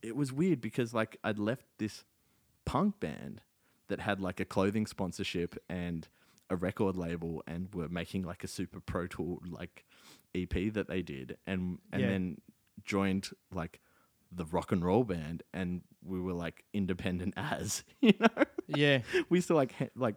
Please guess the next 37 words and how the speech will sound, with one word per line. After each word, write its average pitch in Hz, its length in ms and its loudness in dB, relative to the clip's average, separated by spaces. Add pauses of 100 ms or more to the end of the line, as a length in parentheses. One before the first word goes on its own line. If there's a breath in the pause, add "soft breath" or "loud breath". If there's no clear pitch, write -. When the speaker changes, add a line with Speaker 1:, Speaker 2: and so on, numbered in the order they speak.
Speaker 1:
screen 117 300 0
print 110 200 -2
our 101 140 2
own 101 140 0
T-shirts 95 560 -4
and, 92 340 -4 (400)
you 98 140 -2
know, 87 240 -4 (120)
all 110 180 0
of 85 80 -2
that 95 160 -6
kind 98 200 -4
of 98 60 -6
stuff. - 340 -14
It - 140 -12
was 98 140 -10
just, - 360 -8 (440)
yeah, 127 120 -6
it - 80 -6
was 87 180 -8
wild. 87 400 -2
It 87 120 -4
was, 101 220 -4 (1000)
yeah, 117 160 0
it 87 100 0
was 95 160 -4
really 110 260 -2
wild 85 300 -4
now 82 120 -6
I 85 40 -8
think 98 220 -8
<laughs> - 260 -8
about - 100 2 (120)
it. 220 80 4 (180)
Speaker 2:
Yeah. 208 120 -2 (920 loud breath)
Sick. 220 400 6
So 208 360 10